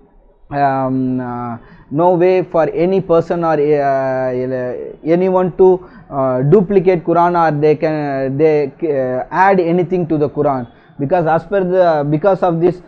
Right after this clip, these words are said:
mashallah, with this mathematical, this awesome miracle, we will say, uh, with this miracle we can prove that Quran is the word of God. So through this mathematical confirmation, again we can confirm that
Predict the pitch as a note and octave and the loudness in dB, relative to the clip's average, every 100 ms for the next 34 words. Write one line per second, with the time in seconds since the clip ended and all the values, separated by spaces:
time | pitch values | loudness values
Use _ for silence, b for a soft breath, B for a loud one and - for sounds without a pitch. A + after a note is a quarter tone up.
0 | b D3 E3 F#3+ F3+ F3 F3+ D#3+ D#3+ D#3 | b -4 -2 2 2 4 4 4 2 2
1 | D#3+ E3 D#3+ E3 F3+ F3 D#3+ E3 E3 D3+ | -2 -2 -4 -2 -2 0 0 2 2 0
2 | D3+ - F3 F#3 G3 E3 E3 F#3+ F#3+ F#3 | -2 0 2 2 -2 -2 0 0 0 0
3 | D3 C3+ C3 D#3 - - D#3 D#3 D#3+ - | 0 -4 -8 -14 -18 -12 -2 0 0 0
4 | F3 D3+ - b b b D3 C#3+ C#3+ E3 | 2 2 -2 b b b -2 0 2 2
5 | D#3+ F3 E3+ E3+ F3 F#3 E3+ E3 E3 F3 | 2 0 0 0 0 0 0 0 0 -2
6 | D#3+ - G#3+ G#3+ E3 D#3 C3+ - C#3+ - | -2 2 4 4 4 2 -2 -12 -8 0
7 | F#3 F3+ E3 D3+ D3+ C#3 D3 C#3 B2 C3 | 2 2 0 -2 -2 0 0 0 0 -2
8 | A#2+ - b b - F#3 F#3+ F#3 G3+ G#3+ | -2 -8 b b -2 2 2 2 2 2
9 | G3+ F3 D#3+ F#3+ G#3+ G3+ G#3 G3 F3+ F3 | 0 -2 -2 0 0 2 2 2 0 -4
10 | F#3 F#3 E3+ F#3+ D#3+ E3+ G#3+ F3+ E3+ - | -4 -4 -4 -4 -2 2 2 2 -2 -8
11 | B B B D#3+ F3 F#3+ F3 E3 D3+ F3+ | B B B 2 4 2 2 -2 0 0
12 | F#3+ A3+ A3+ G3+ F3+ D#3+ - | 2 2 2 2 2 0 -4